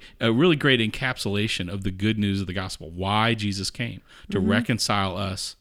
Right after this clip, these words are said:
Speaker 1: to,
Speaker 2: Mm-hmm.
Speaker 1: to the Father.
Speaker 2: And he goes on to say who, who he has given this gift to. At the very beginning, he says, "Therefore, if anyone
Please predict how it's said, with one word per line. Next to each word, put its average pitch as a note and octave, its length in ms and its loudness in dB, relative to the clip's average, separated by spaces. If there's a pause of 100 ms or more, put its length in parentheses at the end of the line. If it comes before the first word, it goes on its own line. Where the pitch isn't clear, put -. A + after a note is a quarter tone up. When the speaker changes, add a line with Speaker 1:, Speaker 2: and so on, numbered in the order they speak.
(120)
Speaker 1:
to, G3 60 -4
Speaker 2:
Mm-hmm. G#3 420 2
Speaker 1:
to - 140 -4
the F#2 100 -6
Father. F#2 480 -4 (220)
Speaker 2:
And A#3 120 -2
he C#4 60 -2
goes A#3+ 240 -2
on A#3 240 -4
to A#3 120 -4
say - 220 -2
who, G3+ 480 -4
who G3 240 -2
he F#3 200 -4
has F3+ 140 -4
given F3 260 -4
this E3 160 -6
gift - 480 -12
to. G3 300 -6 (360)
At F3+ 100 -6
the G3+ 80 0
very F#3 160 0
beginning, F#3 300 -4
he A3 60 -4
says, F3+ 180 -2
"Therefore, G3+ 340 -2
if F#3+ 160 -2
anyone G#3+ 520 -6